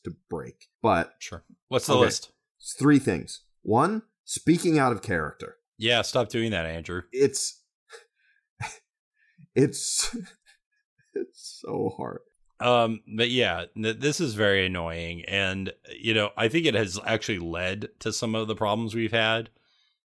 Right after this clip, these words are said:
Speaker 2: where there was too much, um, out of character speaking.
Speaker 1: Yeah.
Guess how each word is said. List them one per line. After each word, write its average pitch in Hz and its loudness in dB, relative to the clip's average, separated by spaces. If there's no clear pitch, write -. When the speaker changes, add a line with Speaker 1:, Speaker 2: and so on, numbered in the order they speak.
Speaker 2:
where 107 2
there 101 2
was 95 -4
too 113 -2
much, 95 -4
um, 92 -2
out 98 0
of 87 -8
character 87 -4
speaking. 82 -12
Speaker 1:
Yeah. - -14